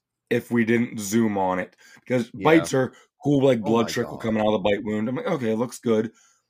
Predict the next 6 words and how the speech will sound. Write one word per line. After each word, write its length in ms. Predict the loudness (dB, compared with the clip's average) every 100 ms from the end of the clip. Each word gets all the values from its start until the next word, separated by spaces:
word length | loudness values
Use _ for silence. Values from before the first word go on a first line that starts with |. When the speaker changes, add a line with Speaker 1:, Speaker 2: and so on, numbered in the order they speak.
| _
Speaker 1:
Then 320 | 0 2 2
Danzig 440 | 4 2 2 -2 -4
zooms 800 | -8 -2 0 2 0 -4 -8 -12 -6
microscopically 1200 | -2 0 -2 -2 -6 -2 0 0 0 -6 -6 -6
on 240 | -6 -8 -10
this. 480 | -14 -14 -14 -16